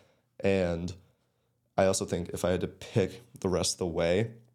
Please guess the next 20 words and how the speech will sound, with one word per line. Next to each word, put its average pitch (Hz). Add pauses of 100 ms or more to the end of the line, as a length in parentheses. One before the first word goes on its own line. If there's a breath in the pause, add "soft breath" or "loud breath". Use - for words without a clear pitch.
(840)
I 95
might 92
take 90
them 92
over 92
the 87
Falcons 87
to -
win 85
the 85
division. 90 (120)
I 117
think 143
the 123
division 107
winner 98
is 87
just -
gonna 87
stay 87